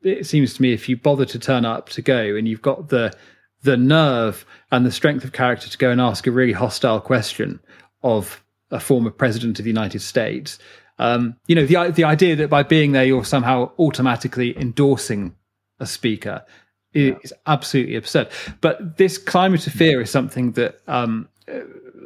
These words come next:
Speaker 1: that, that we know about firsthand, and that if you're at university now or you've got children at university, I'm afraid you'll probably recognise.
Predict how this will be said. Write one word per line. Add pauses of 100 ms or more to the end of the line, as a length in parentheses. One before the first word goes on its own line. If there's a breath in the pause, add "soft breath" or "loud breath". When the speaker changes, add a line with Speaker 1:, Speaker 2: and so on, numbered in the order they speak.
Speaker 1:
that,
that
we
know
about
firsthand,
and
that
if
you're
at
university
now
or
you've
got
children
at
university,
I'm
afraid
you'll
probably
recognise.